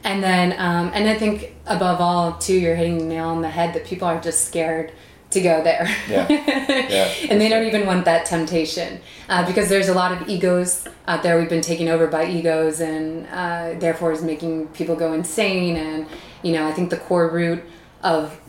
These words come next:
Speaker 1: all of the problems happening on Earth, especially when it comes to environmental destruction, is just this madness. And, um, and I think psychedelics can really get in there and cure this madness. I see them as potentially being one of the main salvations for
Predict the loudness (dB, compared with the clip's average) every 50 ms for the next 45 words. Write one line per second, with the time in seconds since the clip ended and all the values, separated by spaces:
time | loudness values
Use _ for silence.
0 | -12 -4 0 2 4 6 6 6 6 6 4 2 2 0 0 -4 -6 -4 -2 -2
1 | -2 -2 -4 -4 -4 -2 -2 -2 -2 -2 -4 -4 -4 -4 -4 -4 -4 -6 -8 -8
2 | -10 -10 -10 -6 -2 0 0 0 0 -2 -2 -2 -2 -4 -4 -4 -4 -4 -4 -4
3 | -4 -4 -2 -2 -2 -2 0 2 2 2 2 2 0 -2 -2 -2 -4 -4 -4 -2
4 | -2 -2 -2 -2 -4 -6 -4 -4 -6 -8 -10 -14 -20 -20 -10 -4 -2 -2 0 2
5 | 2 2 2 2 0 0 0 0 0 0 -2 -2 -2 -2 -2 -2 -2 -2 -4 -6
6 | -8 -10 -10 -10 -10 -12 -16 -20 -20 -20 -20 -20 -20 -20 -20 -12 -6 -4 -4 -2
7 | -2 -4 -4 -4 -6 -6 -8 -8 -8 -8 -8 -8 -8 -8 -10 -12 -10 -4 -2 -2
8 | 0 0 0 -2 2 2 2 2 2 0 0 0 0 0 -2 -4 -8 -6 -4 -2
9 | -2 0 0 0 0 2 2 2 2 2 2 0 -2 -2 -4 -4 -6 -6 -8 -12
10 | -12 -6 -4 -4 -4 -4 -6 -2 0 2 2 2 2 0 -2 -4 -4 -4 -4 -4
11 | -4 -4 -4 -2 0 0 0 0 -2 -2 -2 -2 -2 -2 -4 -4 -2 0 0 -2
12 | -2 -4 -6 -6 -4 -2 -4 -2 -2 -2 -2 -2 -2 0 2 2 2 2 2 0
13 | 0 0 0 0 0 0 0 0 0 0 0 0 0 0 -2 -4 -6 -6 -6 -8
14 | -6 -2 0 0 0 0 -2 -6